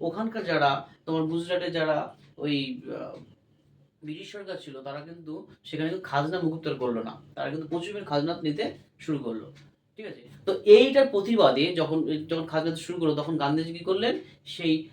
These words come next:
আহ, গুজরাটে খেরা গিয়ে সেই তোমার কৃষকদের পক্ষে দাঁড়ান এবং, আহ, কৃষকদের পক্ষে দাঁড়িয়ে আন্দোলন করার ফলে কিন্তু পরবর্তীকালে কিন্তু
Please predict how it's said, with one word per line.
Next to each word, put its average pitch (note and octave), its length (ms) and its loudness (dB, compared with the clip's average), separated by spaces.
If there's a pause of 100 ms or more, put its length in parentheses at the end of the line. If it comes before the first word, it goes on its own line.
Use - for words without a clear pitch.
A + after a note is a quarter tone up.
(140)
আহ, C#3+ 160 -6
গুজরাটে F#3+ 340 -4
খেরা F3+ 320 2
গিয়ে A#3 320 0 (180)
সেই D3+ 420 2 (160)
তোমার D3+ 300 2
কৃষকদের F#3 480 -4
পক্ষে D#3+ 260 -2
দাঁড়ান D#3+ 300 0
এবং, D3 340 -2 (340)
আহ, B2 400 0 (480)
কৃষকদের G#3+ 720 -2 (200)
পক্ষে E3+ 300 -4
দাঁড়িয়ে G#3 200 0
আন্দোলন F3+ 340 0
করার F3+ 200 2
ফলে E3+ 220 0
কিন্তু C#3+ 480 -2 (180)
পরবর্তীকালে D#3 640 0
কিন্তু D#3 420 -2